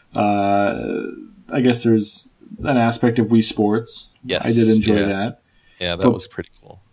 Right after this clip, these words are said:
Speaker 1: but, like, Ken Griff-, Ken Griffey Junior Baseball or, uh,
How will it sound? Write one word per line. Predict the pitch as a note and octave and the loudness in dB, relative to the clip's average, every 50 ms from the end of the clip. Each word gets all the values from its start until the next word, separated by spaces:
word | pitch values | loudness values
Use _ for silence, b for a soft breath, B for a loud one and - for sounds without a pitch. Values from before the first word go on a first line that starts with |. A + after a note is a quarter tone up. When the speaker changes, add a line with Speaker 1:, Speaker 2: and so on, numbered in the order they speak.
| - - | -4 -2
Speaker 1:
but, | B2+ A#2 | 0 2
like, | A#2 A2+ G#2 G2+ G2 - _ _ - - _ _ _ _ _ _ _ - | 2 2 2 0 -2 -6 _ _ -20 -20 _ _ _ _ _ _ _ -8
Ken | - - C3+ B2+ | 0 2 2 2
Griff-, | B2 B2+ B2 B2 - - - | 4 2 0 0 -2 -12 -8
Ken | - - C#3 C3+ | -2 0 2 4
Griffey | C#3 C3+ C3+ C3+ A#2+ | 4 4 4 4 4
Junior | A#2 B2 B2 A#2+ | 4 4 4 4
Baseball | G#2 A2 A2 A2+ A2 - - A#2 A2+ A2+ A2+ A2+ A2+ A2+ | 4 4 2 2 0 0 0 0 2 2 2 2 0 0
or, | G2+ G2+ G#2 G#2 G#2 G2+ G2 G2 G2 G2 G2 G2 G2 - _ _ _ _ _ _ _ _ _ - | 0 0 0 0 0 0 -2 -2 -2 -2 -2 -4 -8 -14 _ _ _ _ _ _ _ _ _ -14
uh, | - - - - - - - - - - | -12 -12 -12 -12 -12 -12 -10 -10 -12 -12